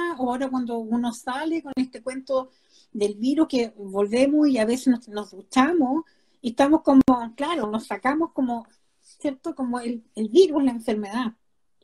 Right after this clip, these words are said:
Pero ese acto creo que debemos hacerlo súper consciente. Y como método de sanación, es cuando, o cuando nos duele la cabeza, o estamos enfermos, angustiados,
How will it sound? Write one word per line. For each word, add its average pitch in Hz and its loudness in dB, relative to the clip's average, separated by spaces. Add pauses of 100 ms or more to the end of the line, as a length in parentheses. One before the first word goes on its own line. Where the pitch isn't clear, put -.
(720)
Pero 262 2
ese 339 -2
acto 370 -4 (600)
creo 277 0
que 294 0
debemos 285 2
hacerlo 285 -2
súper 277 -6
consciente. 269 -2 (2000)
Y 254 0
como 247 6
método 302 6
de 349 4
sanación, 277 4 (1700)
es 233 0
cuando, 226 6 (100)
o 214 -8
cuando 220 4
nos 220 4
duele 254 2
la 247 2
cabeza, 247 0
o 262 -4
estamos 269 6
enfermos, 262 6
angustiados, 262 0